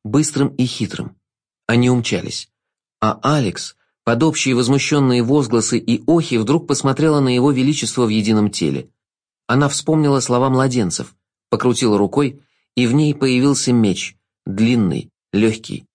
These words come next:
разящий. Алекс решительно направила его на короля и королеву, и стража в испуге отшатнулась. «Она сказала правду»,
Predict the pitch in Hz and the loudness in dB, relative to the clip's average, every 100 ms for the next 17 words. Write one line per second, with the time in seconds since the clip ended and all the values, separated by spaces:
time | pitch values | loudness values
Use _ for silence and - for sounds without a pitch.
0 | - 101 101 107 - - - _ _ _ | -4 -2 0 -2 -4 -8 -14 _ _ _
1 | _ _ _ - 147 139 - 135 143 143 | _ _ _ -2 0 0 0 0 0 0
2 | 120 117 120 135 120 113 110 110 110 123 | 2 2 0 0 2 2 2 2 0 0
3 | 131 123 127 127 165 160 - - _ - | 0 0 0 2 2 0 -2 -10 _ -6
4 | 123 147 160 151 143 139 151 139 147 120 | -2 0 0 2 0 0 0 0 -2 -4
5 | - 127 123 131 90 82 - _ _ _ | -2 -2 0 0 -2 -4 -12 _ _ _
6 | _ _ _ _ _ _ _ _ 190 196 | _ _ _ _ _ _ _ _ 0 2
7 | 233 226 - 190 202 196 202 202 131 113 | 2 0 -2 0 2 2 0 0 -2 -6
8 | - | -12